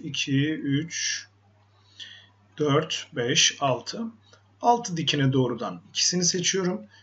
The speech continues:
Yine yataya bakıyorum gençler. Bir, iki, üç, dört, beş, altı. Yine yatayda da altı doğrum var. Onun yine ikisini seçiyorum.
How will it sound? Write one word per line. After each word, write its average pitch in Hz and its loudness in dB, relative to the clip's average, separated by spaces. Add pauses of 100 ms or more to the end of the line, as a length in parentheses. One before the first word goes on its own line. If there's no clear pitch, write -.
(160)
Yine 226 2
yataya 208 2
bakıyorum 139 4
gençler. 180 2
Bir, 175 4
iki, 143 -4
üç, 139 -6
dört, 135 -2
beş, 120 0
altı. 120 -8
Yine 156 0 (440)
yatayda 147 -2
da 117 -4
altı 123 0 (1900)
doğrum 123 0
var. 214 -2
Onun 165 2
yine 131 4
ikisini 135 -2
seçiyorum. - -6